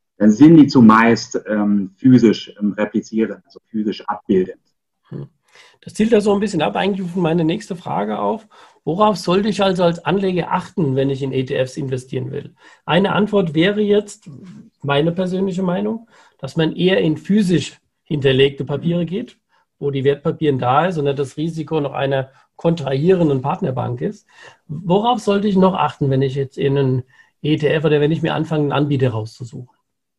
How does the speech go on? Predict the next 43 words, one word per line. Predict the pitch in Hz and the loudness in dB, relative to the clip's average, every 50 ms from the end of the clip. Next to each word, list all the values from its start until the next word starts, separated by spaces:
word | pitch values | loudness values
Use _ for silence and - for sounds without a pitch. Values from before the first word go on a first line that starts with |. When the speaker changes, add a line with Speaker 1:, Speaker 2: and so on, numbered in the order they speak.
| _ _ _ _ | _ _ _ _
Speaker 1:
Ja, | - 127 120 107 92 - - - - | 0 2 2 2 2 -2 -6 -8 -2
also | - 120 127 131 143 139 143 139 131 117 | 2 4 6 8 8 8 8 8 6 6
unserer | 151 170 185 190 202 180 | 4 4 6 6 6 6
Meinung | 170 165 165 170 170 | 6 4 4 4 4
nach | 160 156 151 143 147 | 4 4 2 2 0
gibt | 160 151 - | -4 -4 0
es | - 147 135 - - | 2 2 2 0 -4
insbesondere | 139 156 165 - 170 151 143 135 131 | -10 -10 -6 -2 2 2 2 2 0
vier | - - 151 131 | -2 -8 -10 -6
Kriterien. | - 127 - - 127 135 139 151 156 156 160 165 165 165 156 - - | -4 -6 -4 -2 0 0 2 2 0 -2 -2 -4 -4 -6 -8 -10 -6
Äh, | 131 127 127 127 123 | -2 0 0 2 2
wenn | 131 131 | 4 4
man | 139 135 143 | 4 6 4
jetzt | 139 127 - - - | 2 0 -2 -6 -4
vielleicht | 135 131 127 131 | -2 -2 -2 0
noch | 147 131 - - - _ _ | -2 -4 -6 -8 -20 _ _
vorgreift | - 123 127 139 139 135 135 131 131 131 131 127 - - | -2 0 2 2 2 2 0 0 0 0 -2 -4 -8 -18
und, | - - 127 123 117 120 117 120 - | -12 -8 -4 -2 -2 -2 -4 -4 -10
und, | 123 110 - 113 113 113 110 107 104 - | -12 -14 -12 -8 -4 -2 -2 -2 -4 -4
äh, | 123 113 110 110 107 | -8 -8 -6 -4 -2
man | 107 107 110 107 | -2 -2 -2 -4
gerade | 107 107 113 120 120 | -4 -2 -2 -2 0
diesen | 135 123 113 107 107 | 0 0 0 0 0
Unterschied | 113 123 135 135 123 - - 117 113 - | 2 0 0 0 -2 -4 -6 -10 -12 -10
zu | - 113 | -10 -10
synthetischen | 104 113 107 98 104 113 117 127 123 120 110 - 120 110 | -8 -6 -6 -6 -2 0 2 2 2 0 -4 -4 -2 -2
und | 107 107 - | -2 -2 -4
physischen, | - 135 139 131 127 113 - - 110 107 104 104 | -4 -4 -2 -2 -2 -2 -2 0 0 0 0 -2
äh, | 104 | -6
beleuchten | 101 107 107 113 117 120 120 - 135 123 | -6 -4 0 0 0 0 -2 -2 0 2
will, | 120 127 135 131 - - _ _ _ _ _ - | 4 4 2 2 -2 -8 _ _ _ _ _ -2
dann | 104 113 | 2 4
ist | 127 123 147 | 4 4 4
es | 127 - | 2 2
sicherlich | 151 151 160 156 143 123 - - | 2 2 4 4 4 2 0 0
so, | - 131 131 135 147 156 | 2 2 4 6 6 4
dass | 135 131 123 - - | 4 2 0 -2 -2
man, | - 123 117 117 117 117 113 | 0 0 2 2 2 2 2
äh, | 113 117 117 113 107 | 2 0 0 0 0
bei | 107 113 113 110 107 | -2 -2 -2 -2 -4
synthetischen | 101 113 113 107 107 117 120 127 127 131 123 - 110 98 | -4 -2 -2 -2 -2 0 0 0 0 -2 -4 -6 -8 -8
E | 113 110 | -10 -12
T | - 117 110 104 | -14 -16 -20 -12